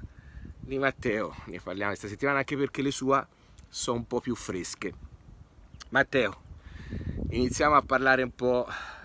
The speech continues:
delle promesse elettorali. Quante cazzate ci ha raccontato. È vero, la questione degli immigrati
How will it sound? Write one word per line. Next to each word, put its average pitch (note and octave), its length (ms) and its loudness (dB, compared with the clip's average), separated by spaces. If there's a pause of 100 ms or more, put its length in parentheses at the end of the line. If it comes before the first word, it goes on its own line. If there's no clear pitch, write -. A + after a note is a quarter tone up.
(180)
delle A2+ 280 -2
promesse A2 500 -4
elettorali. G#2 720 0 (640)
Quante B2 520 -2
cazzate G2+ 540 0
ci F#2 80 -6
ha F#2+ 80 -2
raccontato. E2+ 720 -8 (920)
È F3 100 -6
vero, F#3 380 2 (260)
la B2+ 80 -8
questione C#3+ 320 -2
degli E3+ 120 0
immigrati E3+ 600 0